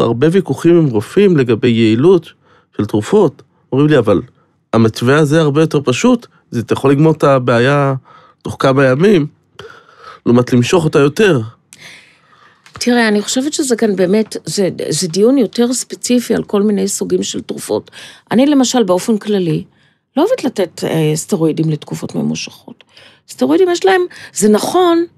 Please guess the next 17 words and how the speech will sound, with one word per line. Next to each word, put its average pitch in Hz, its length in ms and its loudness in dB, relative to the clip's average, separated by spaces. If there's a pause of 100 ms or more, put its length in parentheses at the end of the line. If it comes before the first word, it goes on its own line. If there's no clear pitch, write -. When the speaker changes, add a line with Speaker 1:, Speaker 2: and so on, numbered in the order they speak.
(240)
Speaker 2:
סטרואידים, 320 420 2
וזה 214 240 0
נכון 262 280 -2
ברפואה 262 460 0
בהמון 254 360 0
שטחים, - 540 -6 (600)
לא 226 80 2
רק 370 240 0
בהשתלות, 165 800 -4 (100)
Speaker 1:
Mhm. 202 40 -10
Speaker 2:
בכל 233 320 -4
שטח 440 380 -8
כמעט - 200 -4
ברפואה. - 360 -8 (360)
סטרואידים 330 460 2
עושה, 262 280 2
וואלה, 330 420 2